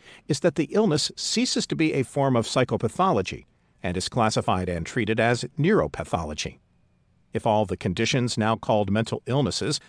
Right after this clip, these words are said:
proved to be brain diseases, there would be no need for the notion of mental illness, and the term would become devoid of meaning. However, because the term refers to the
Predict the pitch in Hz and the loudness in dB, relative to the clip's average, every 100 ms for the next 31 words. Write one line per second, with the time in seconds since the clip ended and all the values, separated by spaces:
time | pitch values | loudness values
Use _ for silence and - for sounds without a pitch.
0 | _ - 135 131 120 - - 107 104 120 | _ -2 2 4 2 -4 -2 0 2 2
1 | 151 104 - 76 131 - - _ _ _ | 2 0 -4 -4 -4 -4 -8 _ _ _
2 | 170 175 220 254 196 160 143 180 98 - | -4 -2 0 2 2 4 4 2 0 2
3 | 127 120 120 131 - 117 104 123 120 113 | 2 4 4 4 4 0 2 0 0 -2
4 | 170 196 - - - _ _ - 92 135 | 0 0 0 -4 -6 _ _ -8 -4 -4
5 | 139 113 98 120 117 113 123 107 110 107 | -2 0 2 2 0 0 2 2 2 2
6 | 104 95 92 139 123 - _ _ _ _ | 2 2 0 2 2 -2 _ _ _ _
7 | _ _ - - 185 208 185 156 - 156 | _ _ -20 -6 0 2 2 -2 -4 -6
8 | - 277 - 175 - 156 120 - 127 120 | -2 -2 0 -2 2 4 4 4 4 2
9 | - 117 95 98 | 2 0 0 -2